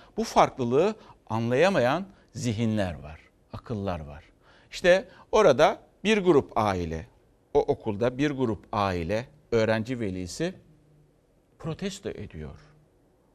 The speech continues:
çocukları, otizmli çocukların ailelerini,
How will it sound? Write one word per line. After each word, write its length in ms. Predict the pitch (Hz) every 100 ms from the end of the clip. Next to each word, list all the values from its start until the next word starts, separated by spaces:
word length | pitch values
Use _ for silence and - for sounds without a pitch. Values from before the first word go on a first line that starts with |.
| _ _ _ -
çocukları, 680 | 120 98 92 95 98 92 90 - - -
otizmli 640 | 131 190 156 123 107 101
çocukların 600 | 117 107 110 120 107 104
ailelerini, 680 | 107 101 98 95 92 92 95